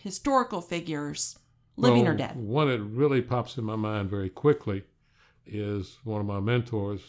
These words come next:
Speaker 2: and was a county administrator here, Sandy Warner. He retired from the military, and, uh, I think he would be excellent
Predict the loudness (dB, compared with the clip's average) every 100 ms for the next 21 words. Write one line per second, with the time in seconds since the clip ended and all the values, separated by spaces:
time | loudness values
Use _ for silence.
0 | -8 -6 -6 -6 -6 -8 -6 -4 -4 -4
1 | -4 -6 -6 -6 -4 -4 -6 -6 -4 -4
2 | -4 -2 -4 -6 -10 -20 -20 _ _ -4
3 | -2 -4 0 0 0 -2 -4 -4 -4 -4
4 | -4 -6 -6 -6 -10 _ _ _ _ _
5 | _ _ -4 -2 -2 -4 -4 -4 -4 -4
6 | -2 0 0 -2 -4 -2 -4 -4 -8 -12